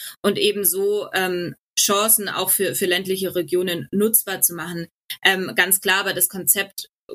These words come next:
Coworkation ist jetzt nicht klar trennbar, ob das ein rein ländliches oder ein rein urbanes Konzept ist. Man muss natürlich immer bedenken, dass dieser Them-, diese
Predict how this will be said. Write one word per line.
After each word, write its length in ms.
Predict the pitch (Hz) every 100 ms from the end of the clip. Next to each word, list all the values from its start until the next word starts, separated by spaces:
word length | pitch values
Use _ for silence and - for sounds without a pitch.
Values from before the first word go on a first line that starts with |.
| -
Coworkation 800 | 214 190 214 190 196 196 202 196 190 _ _ _ -
ist 160 | 208 214
jetzt 240 | 208 -
nicht 340 | 208 220 - - -
klar 360 | 208 180 190 -
trennbar, 500 | 180 196 214 190 127
ob 120 | -
das 160 | 185
ein 100 | 185
rein 400 | 175 175 175 180
ländliches 680 | 170 180 220 208 208 190 196
oder 420 | 180 175 170 160
ein 120 | 180
rein 340 | 170 160 175 147
urbanes 440 | - 147 226 233
Konzept 420 | 226 208 214 202
ist. 500 | - 208 - - - -
Man 180 | 190 196
muss 160 | 214
natürlich 380 | 220 185 196 196
immer 160 | 208 196
bedenken, 420 | 190 175 208 196
dass 160 | 185
dieser 460 | - 185 185 180 165
Them-, 400 | - 202 196 -
diese 420 | - 175 180 180